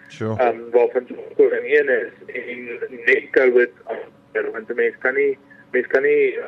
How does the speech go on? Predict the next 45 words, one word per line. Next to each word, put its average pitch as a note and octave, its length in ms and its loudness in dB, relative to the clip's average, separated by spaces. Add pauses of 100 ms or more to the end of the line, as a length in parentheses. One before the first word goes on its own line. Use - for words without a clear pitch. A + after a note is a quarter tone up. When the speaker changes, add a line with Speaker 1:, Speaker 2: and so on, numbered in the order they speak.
(100)
Speaker 2:
eintlik C3+ 300 4
basies A#2 460 4
deel B2 400 6 (140)
en B2+ 100 -8
jou, A#2+ 340 4
jou, A2+ 280 4 (100)
jou A2 180 2 (160)
aandag C#3 300 2 (120)
deel B2+ 200 4
tussen - 280 0
gewone A#2+ 440 2
pasiënte A#2+ 600 0
en, C3 320 -4
eh, B2 160 0
die A2+ 80 -12
covid B2 360 4
pasiënte - 580 -2
nie. A2 120 -4 (1040)
So F3+ 80 8
ja, E3+ 260 6
dit D#3+ 180 4
oorweldig C#3+ 520 4
eintlik E3+ 340 0
'n - 80 -2
mens D3+ 240 -2
se D3 100 2
lewe B2+ 340 4
so D3 140 -6
bietjie, C3+ 380 -2 (160)
eh, B2 120 -10 (160)
neem C#3+ 240 0
eintlik D3+ 340 0
alles C#3+ 440 -2
oor. D#3 240 4 (460)
Ehm, B2+ 200 -10
Speaker 1:
Hmm. - 100 -6
Speaker 2:
daar B2 240 0
is - 100 -8
nie F3 80 4
regtig - 460 -4
tyd - 240 4
tans B2+ 240 -2 (180)
vir B2 100 6
rus G#2+ 300 4
nie. C#3 180 -4